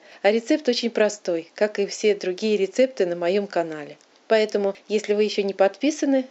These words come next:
то рекомендую это сделать и обязательно включайте колокольчик,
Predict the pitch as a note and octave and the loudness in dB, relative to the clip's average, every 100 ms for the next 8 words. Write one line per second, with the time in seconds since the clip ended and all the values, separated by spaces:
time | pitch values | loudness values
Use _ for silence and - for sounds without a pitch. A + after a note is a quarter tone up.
0 | _ A#3+ A#3 A#3 A#3+ B3 A#3+ A#3 F#3+ F3 | _ 0 0 0 0 0 2 2 2 0
1 | F3+ F3+ G#3+ B3+ C#4+ C#4+ - - G#3+ F#3+ | -2 -2 2 4 4 0 -10 0 0 4
2 | C#4 D#4 A#3 A3+ G#3 A3+ A3 - - F#3+ | 2 4 0 0 2 2 0 -2 2 2
3 | F#3+ B3+ B3+ G#3+ | 4 0 2 -4